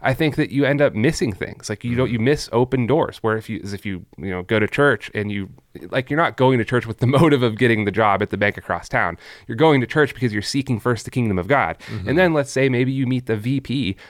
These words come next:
Speaker 1: from the bank across town. He also goes to the church, and you guys get lunch together and you talk about the sermon and all these things. And
Speaker 2: Mm-hmm.
Speaker 1: boom, there you go. You have the job. Like, people, I don't think people think about these things very often when it comes to,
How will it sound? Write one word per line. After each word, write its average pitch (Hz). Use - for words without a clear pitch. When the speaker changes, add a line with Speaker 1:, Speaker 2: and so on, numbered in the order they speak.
Speaker 1:
from 123
the 120
bank 101
across 120
town. 165
He 117
also 147
goes 107
to 92
the 87
church, -
and 120
you 110
guys 95
get 135
lunch 147
together 90
and 95
you 104
talk 110
about 117
the 127
sermon 143
and 92
all 123
these 117
things. 98
And 107
Speaker 2:
Mm-hmm. 123
Speaker 1:
boom, 127
there 110
you 117
go. 123
You 95
have 104
the 110
job. 104
Like, 120
people, 190
I 123
don't 202
think -
people 147
think 139
about 95
these 92
things 98
very 95
often 90
when 92
it -
comes 110
to, 104